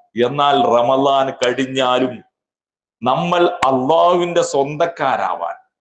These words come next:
നമ്മളുടെ ഒരു കുടുംബാംഗത്തെ നമ്മൾ എന്റെ കുടുംബക്കാരൻ എന്ന് പറയുന്നതിലുപരി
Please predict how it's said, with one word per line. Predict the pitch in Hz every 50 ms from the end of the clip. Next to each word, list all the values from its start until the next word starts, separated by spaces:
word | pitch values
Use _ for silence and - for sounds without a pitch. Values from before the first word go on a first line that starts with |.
| _ _ -
നമ്മളുടെ | 127 139 151 170 175 175 170 156
ഒരു | 156 156 147 - -
കുടുംബാംഗത്തെ | 139 135 147 151 160 151 160 156 151 151 151 151 147 - -
നമ്മൾ | 139 135 139 135 139 139 135
എന്റെ | 131 131 143 151
കുടുംബക്കാരൻ | 139 135 135 135 143 147 156 151 - 151 143 143 143 135 - 131
എന്ന് | 131 139 131
പറയുന്നതിലുപരി | 123 127 123 131 127 127 131 131 131 127 131 127 127 127 135 135 139 131 175 185 185 170 165 139